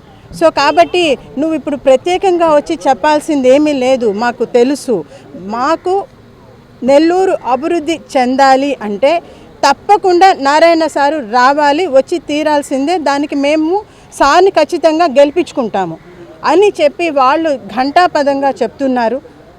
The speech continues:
తర్వాత ఇంకొకటి, నారాయణ సారు కూడా మాట్లాడుతూ చెప్పిన విషయము, already ఏదైతే అభివృద్ధి కార్యక్రమాలు, లేకపోతే పెన్షన్ కార్యక్రమాలు కానీ, ఏదైతే already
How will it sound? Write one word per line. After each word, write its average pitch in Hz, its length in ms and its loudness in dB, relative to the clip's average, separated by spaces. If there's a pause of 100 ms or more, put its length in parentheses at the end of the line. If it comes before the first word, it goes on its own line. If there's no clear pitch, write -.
(340)
తర్వాత 320 600 2 (220)
ఇంకొకటి, 311 600 -2 (220)
నారాయణ 302 380 4
సారు 320 300 0
కూడా 302 240 0
మాట్లాడుతూ 285 800 -2 (440)
చెప్పిన 302 280 2
విషయము, 277 560 -2 (880)
already 392 460 0 (100)
ఏదైతే 320 640 2
అభివృద్ధి 330 500 -2
కార్యక్రమాలు, 277 1000 0 (180)
లేకపోతే 254 720 0 (360)
పెన్షన్ 277 320 2
కార్యక్రమాలు 269 680 0
కానీ, 254 440 -2
ఏదైతే 320 600 2
already 285 640 0